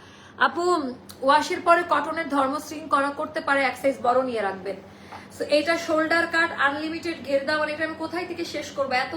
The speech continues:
চমৎকার একটা কালার, কিছুক্ষণ ধরে রাখি। আচ্ছা, আজকে কথার ফ্লো পাচ্ছি না।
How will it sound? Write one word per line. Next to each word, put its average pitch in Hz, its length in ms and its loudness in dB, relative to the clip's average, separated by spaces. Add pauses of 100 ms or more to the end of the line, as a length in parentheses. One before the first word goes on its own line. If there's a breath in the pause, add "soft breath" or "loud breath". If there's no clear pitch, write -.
(180)
চমৎকার 320 500 0
একটা 339 220 -4
কালার, 302 420 2 (640 loud breath)
কিছুক্ষণ 311 360 -4
ধরে 277 200 4
রাখি। 277 260 2
আচ্ছা, 226 300 -2
আজকে 285 240 -8
কথার 285 320 -2
ফ্লো 302 160 0
পাচ্ছি 226 400 -4
না। 202 80 -6